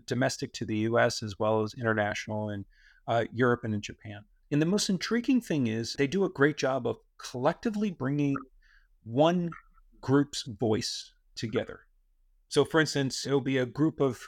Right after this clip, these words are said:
uh, educators together, or it'll be a group of, um, suppliers specifically for the pharmacological arena or the, uh, medical products fulfillment or even grocery fulfillment. It, it is. It's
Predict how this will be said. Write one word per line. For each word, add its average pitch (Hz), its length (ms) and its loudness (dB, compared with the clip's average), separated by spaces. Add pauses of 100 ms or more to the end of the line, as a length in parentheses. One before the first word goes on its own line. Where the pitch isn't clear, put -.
uh, 117 380 2
educators - 720 -4
together, 101 400 -4 (400)
or 135 200 2
it'll 127 100 -2
be 135 140 2
a 131 60 2
group 135 540 0
of, 117 880 2
um, 107 500 0
suppliers 123 1000 2
specifically 139 880 -2
for 123 220 0
the 120 100 -2
pharmacological 120 880 -2 (400)
arena 104 580 0
or 110 180 2
the, 110 220 2
uh, 110 60 4
medical 131 320 0
products 117 360 -2
fulfillment 104 640 -2
or 101 200 -8 (320)
even 190 240 2
grocery 160 420 0 (320)
fulfillment. - 460 -6 (1200)
It, 160 180 0
it 208 140 2
is. 247 340 2
It's - 180 -10